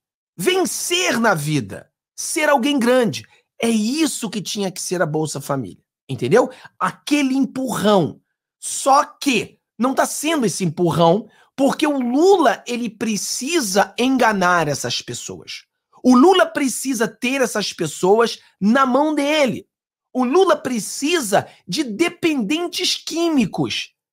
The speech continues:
Depende-, já viu quando as pessoas vivem no, no, na cra-, na Cracolândia? É a mesma coisa. Bolsa Família virou Cracolândia. As pessoas estão viciadas na Bolsa Família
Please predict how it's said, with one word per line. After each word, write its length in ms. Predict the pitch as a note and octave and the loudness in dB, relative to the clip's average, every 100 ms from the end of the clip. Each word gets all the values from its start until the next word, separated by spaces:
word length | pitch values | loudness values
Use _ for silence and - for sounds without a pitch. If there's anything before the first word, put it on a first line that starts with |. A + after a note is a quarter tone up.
| _ _ _ - | _ _ _ -4
Depende-, 560 | E4+ - F#4 D#4 A3+ - | -4 0 0 0 -2 -2
já 100 | C5 | 0
viu 160 | A#4 A4+ | 2 2
quando 140 | C#4+ | 2
as 100 | A#3 | 0
pessoas 540 | - F#3+ - G3+ F3 - | 0 -2 2 0 0 -4
vivem 400 | D3 G3+ G#3 F3+ | 0 0 2 2
no, 180 | D#3 C#3+ | 2 2
no, 220 | C#3+ C3+ | 2 0
na 120 | E3 | -2
cra-, 260 | D#3+ F#3 E3+ | 0 -2 -2
na 120 | C#3+ D3+ | -6 -2
Cracolândia? 800 | F3+ D#3 D3 A#3+ A3 A2+ G2 _ _ _ - | -2 0 2 4 2 0 -8 _ _ _ -2
É 100 | C#4 | 0
a 20 | |
mesma 400 | B3+ C4 A#3+ C#4+ | 2 0 0 -2
coisa. 320 | A#3 A3+ F3+ | 2 2 2
Bolsa 380 | C#3+ A#3 - A3+ | 2 2 2 -2
Família 400 | A3+ G3 A3 A#3+ | -2 -2 -2 -2
virou 300 | G#3 A#3 A#3 | 0 0 0
Cracolândia. 1000 | A3+ B3 - A#3+ F#3+ A3+ A3 C3 A2 - _ _ _ - | 0 0 2 4 6 4 2 -2 -6 -12 _ _ _ 0
As 200 | A#3 - | 0 0
pessoas 520 | - A#3 - C4 A#3 | -6 -6 -2 -2 -2
estão 300 | A3+ - A3+ | -6 -4 -4
viciadas 800 | E3+ B3+ - G3+ G3 C#4 A3+ F3 | -2 -4 -2 2 4 4 2 0
na 100 | E3+ | 0
Bolsa 320 | C#3 C#3 C3 | 0 -2 -4
Família 540 | B2+ G#2+ A#2+ A3 A#3+ | -8 -6 -2 2 2